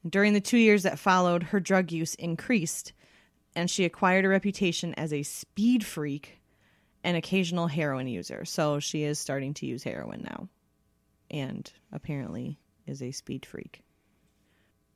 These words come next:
She also used other psychoactive drugs and was a heavy drinker throughout her career. Her favorite alcoholic beverage was Southern Comfort,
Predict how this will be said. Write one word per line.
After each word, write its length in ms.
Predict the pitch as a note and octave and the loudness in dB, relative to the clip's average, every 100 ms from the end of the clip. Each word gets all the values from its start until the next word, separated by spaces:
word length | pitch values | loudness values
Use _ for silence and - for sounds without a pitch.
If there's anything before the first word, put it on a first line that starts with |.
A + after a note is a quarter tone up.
| _ _ | _ _
She 220 | - A#3+ G3+ | -4 2 4
also 260 | A3+ B3+ | 4 6
used 360 | B3 A#3 A3+ F#3+ | 8 8 8 6
other 400 | G#3 G#3+ G#3+ G#3+ | 6 8 6 4
psychoactive 680 | - F3+ E3+ E3+ D#3+ - E3 | 2 2 2 2 2 0 -4
drugs 420 | E3 D3+ D3+ E3+ - | 0 0 0 -4 -8
and 220 | E3+ F3 | -4 -2
was 220 | E3 D#3+ D#3 | 0 0 0
a 40 | |
heavy 280 | D3 F#3 F#3+ | 0 0 0
drinker 640 | F3+ F3 F3+ E3 E3 E3 - | 2 0 0 0 0 -4 -12
throughout 460 | - G3+ E3+ C#3+ - | -6 0 0 0 -4
her 100 | D#3 | -12
career. 480 | - E3 D3 - F#3+ _ - | -6 -2 -2 -4 -10 _ -4
Her 120 | F3 | -4
favorite 380 | - F3 D3 - | 0 0 -2 -6
alcoholic 520 | - D#3 C#3+ D3 C#3+ | -10 -8 -8 -8 -6
beverage 460 | - D#4 C#4+ C#4 - - - - _ | -4 0 0 0 -4 -16 -20 -20 _
was 180 | C#4 C4 | 0 0
Southern 380 | - C#3 C#3+ D#3 | 0 -4 -2 -2
Comfort, 520 | D3+ C3+ C3+ B2+ - | -2 -4 -4 -8 -10